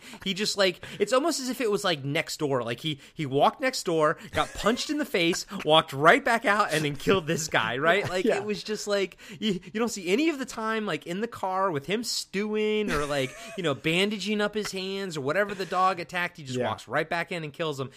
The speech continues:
Speaker 1: It's, it's mildly funny, but
Speaker 2: <laughs>
Speaker 1: a-, but as someone who went to film school, I'm like, "There's so many missing pieces to this movie," and
Speaker 2: Yeah.
Speaker 1: yet it's still, like, an hour and forty minutes or
Speaker 2: Yeah.
Speaker 1: something.
Speaker 2: No, it's still a long movie 'cause there's,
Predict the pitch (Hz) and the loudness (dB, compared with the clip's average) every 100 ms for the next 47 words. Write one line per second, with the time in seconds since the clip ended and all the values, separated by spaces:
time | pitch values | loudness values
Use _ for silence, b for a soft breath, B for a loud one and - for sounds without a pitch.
0 | B - 226 - - 220 175 170 175 180 | B -6 -4 -4 -6 -6 -6 -4 -2 2
1 | 214 320 302 277 160 - 214 247 269 202 | 2 2 0 -2 0 0 -2 -4 -4 -4
2 | 202 - 180 185 B B 214 220 202 214 | -4 -4 -6 -6 B B -4 -2 0 0
3 | - 240 254 208 220 156 185 202 196 - | 2 2 2 2 0 0 -2 -2 -4 -2
4 | 170 185 208 - 254 247 233 165 180 190 | -4 -4 -8 -8 -4 -4 -2 -2 -2 -2
5 | 180 170 143 b b b 185 185 - - | -4 -4 -6 b b b -8 -4 -2 0
6 | 226 240 233 202 175 202 233 190 147 - | 0 0 -2 -2 -2 -2 -2 -4 -6 -10
7 | 233 226 170 - 139 127 127 127 151 302 | -10 -8 -10 -8 -6 -6 -6 -6 -2 -2
8 | 254 156 127 123 117 107 170 - - 214 | -2 -6 -4 -2 -2 -2 -4 -8 -8 -2
9 | 254 254 165 - - 135 151 160 180 180 | -2 0 -2 -4 -12 -6 -2 2 2 2
10 | 156 185 180 180 240 175 139 127 170 302 | -4 -4 -4 -4 -4 -6 -8 0 2 2
11 | 254 85 160 247 180 - 196 170 165 165 | -2 -6 2 4 4 2 2 4 4 4
12 | 180 143 127 127 120 | 2 2 0 -2 -4